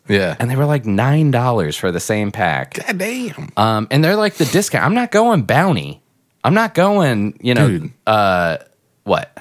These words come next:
Speaker 1: You and I, I've got that Costco card.
Speaker 2: Okay.
Speaker 1: We need to split. I, I got one from Costco that I've, I've not even used half of.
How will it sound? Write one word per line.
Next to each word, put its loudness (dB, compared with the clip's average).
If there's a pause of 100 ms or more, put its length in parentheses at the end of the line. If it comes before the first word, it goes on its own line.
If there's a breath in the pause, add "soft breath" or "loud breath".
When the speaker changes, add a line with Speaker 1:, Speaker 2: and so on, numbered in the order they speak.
Speaker 1:
You 4
and 4
I, 2
I've -2
got 2
that 0
Costco -4
card. -8 (260)
Speaker 2:
Okay. 2
Speaker 1:
We 6
need 2
to 0
split. 0
I, 2
I 4
got 2
one 0
from -4
Costco -2
that -4
I've, -6 (140)
I've -4 (260)
not -2
even 0
used -4
half -6
of. -14